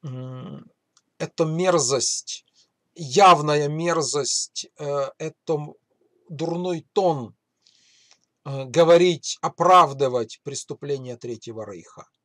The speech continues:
то преступления Сталина, преступления сталинского режима, такого же человека ненавистнического, а может быть, даже и больше,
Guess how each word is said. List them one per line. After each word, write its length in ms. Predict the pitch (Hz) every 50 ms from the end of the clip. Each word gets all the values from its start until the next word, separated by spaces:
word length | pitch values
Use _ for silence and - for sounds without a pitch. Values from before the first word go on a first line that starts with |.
| _ _ _ _ _ - _ _ _ _ _ _ -
то 360 | 165 165 165 165 160 - _ _ _ _ _ -
преступления 1300 | 156 156 147 - - - 165 131 - - 160 165 170 170 165 160 160 156 156 156 151 147 147 - - _ -
Сталина, 840 | - - - - - - 160 147 135 123 120 113 110 104 - - - -
преступления 760 | 131 135 - - - 120 _ - 147 156 160 151 147 147 143
сталинского 920 | 139 - - - - 175 175 180 170 160 147 - - - 156 143 135 139
режима, 480 | 135 139 131 117 117 123 117 107 95 -
такого 460 | - 131 - - - 135 143 165 160
же 140 | 139 165 160
человека 560 | - - 175 165 165 160 160 143 - 156 156
ненавистнического, 1000 | 151 156 156 156 151 151 135 - - 120 113 - - 139 - - - - 117 120
а 40 | 123
может 260 | 147 151 139 143 147
быть, 140 | - 147 151
даже 260 | 160 156 143 147 160
и 40 | 160
больше, 540 | 139 143 160 156 143 - - - 139 120